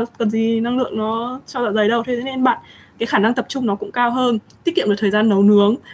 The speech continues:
Thay một ngày thì mình chỉ cần có mỗi một cái việc là mình mua cái chanh muối ấy. Anh ơi, lấy cho em hộp chanh muối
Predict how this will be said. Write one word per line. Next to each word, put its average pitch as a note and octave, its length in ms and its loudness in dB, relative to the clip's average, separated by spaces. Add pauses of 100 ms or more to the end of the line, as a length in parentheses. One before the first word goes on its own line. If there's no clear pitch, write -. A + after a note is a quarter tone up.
(180)
Thay B3 160 -2
một A3 360 0
ngày G#3 260 0
thì G#3 60 0
mình F#3 180 -2
chỉ F3+ 120 -6
cần F#3 420 -6
có F#3 140 -10
mỗi G#3+ 160 -4
một D4 120 -4
cái G3+ 80 0
việc A3 240 -4
là G3 240 -4 (320)
mình A3 160 2
mua B3+ 120 0
cái G#3+ 100 -2
chanh B3+ 280 -2
muối G#3+ 220 2
ấy. E4+ 140 2 (1300)
Anh B3+ 140 -6
ơi, B3+ 120 -2
lấy A3 140 0
cho C4+ 120 -4
em C4 100 -2
hộp B3+ 120 -4
chanh A#3+ 220 -2
muối G#3 240 0